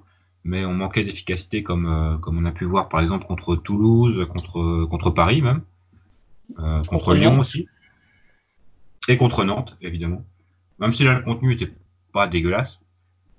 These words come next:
Speaker 1: Euh, mais voilà,
Speaker 2: Mm.
Speaker 1: l'i-, l'idée ce serait vraiment de, d'allier une deuxième fois consécutivement,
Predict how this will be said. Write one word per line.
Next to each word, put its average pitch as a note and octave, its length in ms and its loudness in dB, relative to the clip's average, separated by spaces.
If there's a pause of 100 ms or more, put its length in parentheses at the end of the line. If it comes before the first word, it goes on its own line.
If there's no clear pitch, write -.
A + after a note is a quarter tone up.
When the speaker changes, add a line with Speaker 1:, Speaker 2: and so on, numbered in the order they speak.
(200)
Speaker 1:
Euh, E2 60 -14 (180)
mais F2+ 160 -2
voilà, A2+ 260 4
Speaker 2:
Mm. G2 40 -4
Speaker 1:
l'i-, G2+ 160 -6
l'idée A#2 460 -2
ce B2 120 -8
serait G#2 160 -8
vraiment A2 300 0
de, G2 320 -2
d'allier A2 400 0
une A2 280 0
deuxième B2+ 300 4
fois C3+ 160 0
consécutivement, A2+ 720 -4